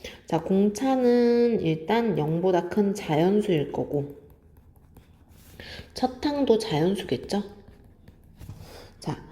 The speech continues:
그럼 이제 식을 한번 표현해보자. A 마이너스 D, 요 녀석이요. A 플러스 D, 합차 공식으로 인수분해되고 A 플러스 D.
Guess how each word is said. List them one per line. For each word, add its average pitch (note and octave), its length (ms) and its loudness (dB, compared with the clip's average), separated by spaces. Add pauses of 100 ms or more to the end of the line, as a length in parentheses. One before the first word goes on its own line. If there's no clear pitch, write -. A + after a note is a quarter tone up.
(200)
그럼 D#3+ 240 0
이제 D#3 200 0
식을 C4+ 380 0
한번 G3+ 260 0
표현해보자. A3 560 -2 (600)
A F#3+ 220 4
마이너스 A3 480 0
D, D#3 320 -6 (180)
요 E3+ 100 0
녀석이요. F3+ 720 0 (800)
A F#3+ 280 4
플러스 F#3+ 440 -2
D, - 320 -6 (100)
합차 C4 420 -2
공식으로 A3+ 440 4
인수분해되고 D#3 840 0
A D3+ 240 0
플러스 - 340 -6
D. - 320 -12